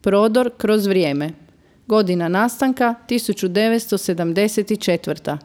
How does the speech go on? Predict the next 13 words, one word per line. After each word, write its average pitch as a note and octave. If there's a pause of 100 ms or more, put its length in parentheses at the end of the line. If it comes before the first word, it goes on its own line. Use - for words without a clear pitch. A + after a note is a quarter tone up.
(400)
Visina F#3+
sto F#3+
trideset F#3+
centimetara, A#3+
širina F#3+
sto -
trideset A3
centimetara, A3
dužina F#3
šezdeset F3+
tri G#3+
centimetara. D#3+ (500)
Lokacija: G3+